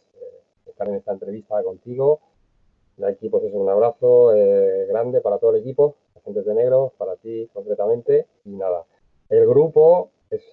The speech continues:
bueno, sí, utilizamos siglas porque es, eh, gimpass, gimpass Investigación, que viene a ser de grupo de investigación parapsicológicas de aquí del, de la población donde nosotros vivimos,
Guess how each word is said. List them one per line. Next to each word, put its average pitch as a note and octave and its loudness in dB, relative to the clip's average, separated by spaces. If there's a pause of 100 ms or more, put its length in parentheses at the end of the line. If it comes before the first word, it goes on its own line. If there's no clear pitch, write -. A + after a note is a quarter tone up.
(140)
bueno, G#2+ -12
sí, C#3 0
utilizamos A#2+ -6
siglas C3 -4
porque A2 -6
es, - -10
eh, G2+ -4
gimpass, B2+ -12 (180)
gimpass B2 -8
Investigación, B2 -4 (480)
que A2 2
viene A#2+ 2
a - 0
ser B2+ 2
de A#2 2
grupo B2 2
de A#2 0
investigación A2 -4
parapsicológicas A2 -4
de G#2 -2
aquí A2 -10
del, G#2+ -2 (480)
de G#2+ -4
la G#2+ -2
población G#2+ 0
donde A2 0
nosotros G#2+ 0
vivimos, A#2+ -2